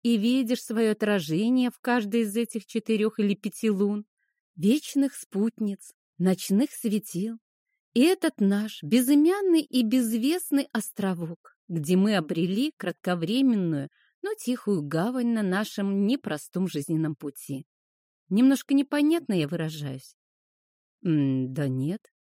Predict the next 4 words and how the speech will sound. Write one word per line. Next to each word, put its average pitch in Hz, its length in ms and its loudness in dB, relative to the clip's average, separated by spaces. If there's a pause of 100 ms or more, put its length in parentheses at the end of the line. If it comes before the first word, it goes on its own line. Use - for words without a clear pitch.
(480)
Да 202 180 0
или 440 320 4
нет? 160 240 2 (1000)
Ам, 143 680 -2